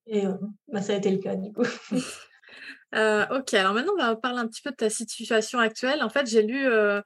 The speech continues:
Speaker 2: c'est, c'est, enfin, comme je te disais, je te suis un petit peu, euh, sur, sur les réseaux sociaux et tout.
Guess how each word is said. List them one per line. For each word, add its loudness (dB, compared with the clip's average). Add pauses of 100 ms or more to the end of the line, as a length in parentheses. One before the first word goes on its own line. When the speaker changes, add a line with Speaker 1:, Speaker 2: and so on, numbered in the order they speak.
(160)
Speaker 2:
c'est, 0
c'est, -4
enfin, -8 (160)
comme -4
je -12
te -6
disais, -4
je -6
te -6
suis -6
un 0
petit -8
peu, -2
euh, 4
sur, -2
sur -8
les 0
réseaux -2
sociaux -2
et -4
tout. -2